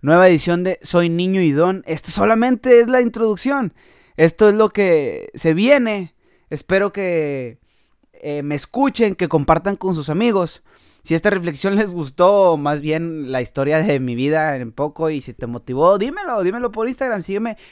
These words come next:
en redes sociales. Es nada más les voy a dar mi Instagram, que es el más importante, Sergio Tamés B, y en YouTube, Sergio Tamés. Y ahí lo van a encontrar como Soy Niño y Don, ¿ok? Suscríbanse. Lo más importante es pasarle a sus amigos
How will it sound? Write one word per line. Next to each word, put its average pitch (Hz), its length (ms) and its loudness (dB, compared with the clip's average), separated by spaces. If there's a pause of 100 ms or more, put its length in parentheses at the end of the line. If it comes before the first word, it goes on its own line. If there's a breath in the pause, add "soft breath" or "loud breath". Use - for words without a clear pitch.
en 165 160 0
redes 226 180 2
sociales. 240 400 -4 (300 soft breath)
Es 247 120 -6
nada 262 100 -2
más 254 120 -2
les 247 100 -6
voy 240 100 2
a 247 60 4
dar 220 120 4
mi 214 80 -6
Instagram, 185 360 -2
que 175 80 -8
es 170 100 -8
el 185 80 -8
más 170 160 -6
importante, 143 520 -10
Sergio 220 300 -6
Tamés 185 320 -4
B, 240 240 -2
y 285 300 -4
en 262 280 -4
YouTube, 202 560 -4 (200 soft breath)
Sergio 214 420 0
Tamés. 135 520 -4 (340 soft breath)
Y 156 80 0
ahí 151 120 4
lo 175 120 4
van 175 160 6
a - 20 0
encontrar 156 340 -4
como 170 220 -6
Soy 156 140 -4
Niño 156 240 -4
y 135 80 -4
Don, 110 180 -8
¿ok? 107 160 -10 (1000)
Suscríbanse. 285 880 0 (420 soft breath)
Lo 208 180 4
más 262 160 0
importante 240 760 -2
es 208 300 -6 (500)
pasarle 196 380 0
a 226 60 -2
sus 208 120 -4
amigos 190 480 -4